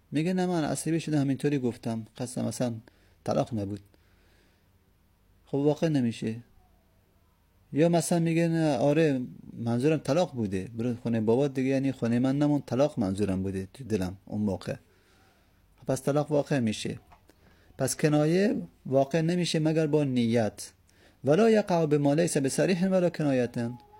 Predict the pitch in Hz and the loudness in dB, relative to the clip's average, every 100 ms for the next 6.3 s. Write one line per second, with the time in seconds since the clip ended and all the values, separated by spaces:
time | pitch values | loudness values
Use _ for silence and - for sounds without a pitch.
0 | - _ - 135 - 156 185 185 151 147 | -20 _ 0 0 2 2 4 2 2 2
1 | 180 170 180 160 131 139 113 113 117 - | 2 2 2 0 0 2 0 -2 -8 -6
2 | 131 - - 190 175 170 160 135 156 170 | -6 -2 0 2 0 0 0 0 0 0
3 | - 143 185 202 202 196 190 - 160 151 | 2 2 2 2 2 2 0 -2 -2 -2
4 | 135 120 - _ _ _ _ _ _ _ | -2 -4 -10 _ _ _ _ _ _ _
5 | _ _ _ _ _ _ - 131 - 151 | _ _ _ _ _ _ -4 -2 2 4
6 | 170 127 - | 6 4 0